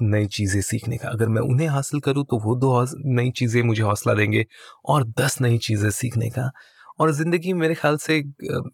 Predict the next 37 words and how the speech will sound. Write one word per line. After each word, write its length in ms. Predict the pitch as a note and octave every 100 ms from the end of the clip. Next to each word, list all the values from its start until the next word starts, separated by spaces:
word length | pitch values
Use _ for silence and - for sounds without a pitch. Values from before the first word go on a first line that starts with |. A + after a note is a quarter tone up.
| -
इसी 200 | - E3
का 160 | D3
नाम 280 | A2+ G2 G#2+
है, 80 | B2
जहाँ 240 | A#2 G#2+
पे 100 | A2+
आपको 420 | G#2+ - A#2 A2+ - -
जीवन 360 | C3 A2 A#2 G#2+
भर 160 | G2+
जो 120 | G2 G#2
है, 80 |
कुछ 260 | A2+ - -
ना 60 | D#3+
कुछ 180 | C#3+
सीखते 320 | - A#2+ F#2 B2
रहना 240 | G#2+ A2
चाहिए, 380 | - A#2 A#2 B2 - - _
बिजी 380 | A2+ G2 C#3+ E3
रहना 300 | A2 G2 G#2+
चाहिए, 280 | G#2+ G#2+ A2+
ऑक्यूपाइड 580 | A#2 - B2 - G#2 G2
रहना 240 | F#2+ F#2+
चाहिए, 300 | G2 A2+ A2
ना 180 | G2+ G2+
कि 260 | G2 A#2 A2 _ _ - _ -
फालतू 320 | - A#2 A2
चीज़ों 300 | A2+ - G2+
में 100 | F#2+
आपका 220 | G2 - G2
दिमाग 320 | G2+ F#2 G2+
लगाना 320 | - A2 A#2+
चाहिए। 360 | - - C3+ -
तो 200 | - B2
मुझे 180 | A2+
लगता 280 | A#2 A2+ -
है 120 | B2+
कि 320 | B2+ C3 C3